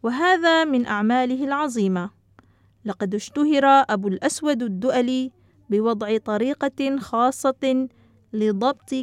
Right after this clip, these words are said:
كلمات المصحف الشريف، حيث استخدم فكرة الألوان المخالفة، ووضع نقطة فوق الحرف ليدل على الفتحة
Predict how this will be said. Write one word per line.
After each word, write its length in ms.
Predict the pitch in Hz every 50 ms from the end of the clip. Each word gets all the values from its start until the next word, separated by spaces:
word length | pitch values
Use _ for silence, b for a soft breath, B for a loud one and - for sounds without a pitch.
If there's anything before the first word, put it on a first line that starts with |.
| 240 -
كلمات 560 | 247 233 233 220 208 214 220 240 254 - -
المصحف 640 | 254 247 233 220 226 233 233 - - - 262 - 269
الشريف، 640 | 262 - - 269 247 208 185 175 - - - - - _ _ _ _ _ _ b b b b b b b
حيث 320 | - - 233 233 - -
استخدم 840 | 247 - - - 330 370 - 349 247 277 302 294 285 285 285 285 294
فكرة 440 | 285 - 294 - - 254 247 233 220 -
الألوان 720 | 214 202 202 - 214 202 208 202 208 226 247 262 269 247
المخالفة، 960 | 226 214 208 202 196 202 214 - - 240 254 269 262 269 262 - - 262 269 254 - b b b b b b b b b b b b b _
ووضع 640 | 220 214 233 262 311 349 269 294 277 285 302 294 294
نقطة 960 | 277 285 320 311 - - - 254 247 240 - 247 226 226 214 208 196 180 185 208
فوق 440 | - 269 285 294 269 254 - - 320
الحرف 560 | 208 202 - - 294 285 302 285 - - 294 294 285 285 - - -
ليدل 720 | - 226 240 262 254 233 214 208 196 240 262 262 262 254 262
على 460 | 262 262 262 254 202 190 220 233 247
الفتحة 560 | 262 262 - 349 339 - - - 190 151 -